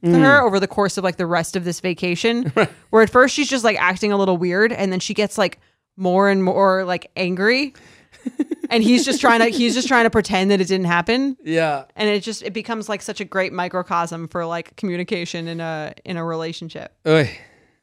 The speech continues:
Speaker 2: It, it, it, to me, it would be a tough watch to watch this guy. You know, her husband just becomes unfuckable over the course of these two
Speaker 1: Immediately.
Speaker 2: hours.
Speaker 1: It
Speaker 2: Yeah.
Speaker 1: saves himself. Yeah.
Speaker 2: There it is. I mean,
Speaker 1: I would
Speaker 2: one
Speaker 1: feel,
Speaker 2: of the
Speaker 1: I mean, wouldn't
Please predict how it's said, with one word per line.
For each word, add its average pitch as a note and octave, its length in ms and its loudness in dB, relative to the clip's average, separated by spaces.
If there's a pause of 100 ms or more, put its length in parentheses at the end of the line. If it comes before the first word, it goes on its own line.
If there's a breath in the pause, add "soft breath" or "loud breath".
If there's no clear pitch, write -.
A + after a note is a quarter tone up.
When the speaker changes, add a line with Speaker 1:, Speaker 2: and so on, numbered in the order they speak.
(200)
Speaker 2:
It, D3 200 -4
it, D#3 260 -4
it, D#3+ 260 -8
to E3+ 80 0
me, A3+ 140 4
it - 20 4
would G#3 80 4
be D#3+ 120 4
a C#3 40 0
tough D3+ 260 -2
watch D3 580 -4
to B2+ 80 -4
watch B2 260 -4
this B2+ 140 -6
guy. C3 260 -8
You A#2 180 -6
know, A#2+ 180 -2 (540 soft breath)
her C#3 80 -2
husband D#3 320 2
just C3+ 180 -6
becomes D3 320 0
unfuckable B2 680 -2
over A2+ 140 -4
the A#2+ 100 -2
course C3 380 -4
of A#2 100 -10
these A#2 280 -6
two - 180 -2
Speaker 1:
Immediately. G#3+ 540 2
Speaker 2:
hours. - 40 -10
Speaker 1:
It G#3 120 -4
Speaker 2:
Yeah. C3 120 2
Speaker 1:
saves A#3 240 4
himself. A#3 560 0
Yeah. A#3 280 -6 (560)
Speaker 2:
There B2 180 -4
it C3 80 -2
is. C#3 120 -4
I C#3 100 2
mean, C#3+ 140 4
Speaker 1:
I - 100 6
would - 100 6
Speaker 2:
one - 100 6
Speaker 1:
feel, - 80 4
Speaker 2:
of - 60 4
the D#4 60 4
Speaker 1:
I - 20 4
mean, - 20 4
wouldn't D#4+ 160 6